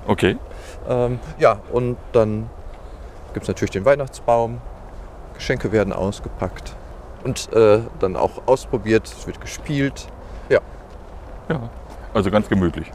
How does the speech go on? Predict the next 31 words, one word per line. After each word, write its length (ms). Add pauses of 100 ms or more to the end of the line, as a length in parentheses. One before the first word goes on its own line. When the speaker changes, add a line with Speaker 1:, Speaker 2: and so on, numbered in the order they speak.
(200)
Speaker 2:
Ganz 200
genau, 220 (200)
ja. 80
Speaker 1:
Ko-, 140 (140)
kommt 180
Ihnen 140
die 80
ganze 240
Familie 360
dann 140
zusammen? 300 (760)
Speaker 2:
Ähm, 600
Speaker 1:
Großeltern? 640 (640)
Speaker 2:
am 140
ersten 260
Feiertag 520 (340)
kommt 160
dann 140
die 40
ganze 280
Familie 500
zusammen. 480 (160)
Speaker 1:
Ja. 160 (240)
Speaker 2:
Ähm, 460 (520)
genau, 240
und 140
dann 240 (420)
wird 160
weiter 380 (440)
geschlemmt, 520 (140)
wird 260